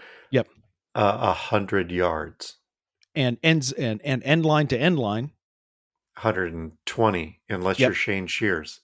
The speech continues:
Speaker 2: But okay, go ahead.
Speaker 1: Um, how far is it from the rubber to the front of the plate in baseball?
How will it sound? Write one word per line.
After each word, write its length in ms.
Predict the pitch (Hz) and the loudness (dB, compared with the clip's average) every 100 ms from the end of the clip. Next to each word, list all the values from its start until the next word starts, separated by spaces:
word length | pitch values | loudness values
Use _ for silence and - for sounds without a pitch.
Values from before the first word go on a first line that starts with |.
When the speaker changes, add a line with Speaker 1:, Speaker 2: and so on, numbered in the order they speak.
| - | -10
Speaker 2:
But 160 | 135 113 | -8 -6
okay, 260 | - 101 | -2 0
go 120 | 87 | 2
ahead. 320 | 113 104 82 82 _ _ _ _ - _ _ _ - | 2 2 0 -10 _ _ _ _ -20 _ _ _ -2
Speaker 1:
Um, 480 | 151 143 139 131 127 _ _ _ | 2 2 2 -4 -12 _ _ _
how 120 | - 165 | -2 2
far 240 | 165 160 | 2 2
is 100 | 151 | 0
it 140 | 170 - | -4 -2
from 380 | - 127 123 | 2 2 2
the 100 | 120 | -2
rubber 280 | 120 143 151 | 2 4 4
to 100 | 143 | 0
the 80 | 127 | -4
front 220 | - 139 | -2 -2
of 60 | 135 | -2
the 40 | - | -2
plate 300 | - 165 135 | 2 2 2
in 80 | 127 | 2
baseball? 460 | 170 - 196 175 | 2 6 6 6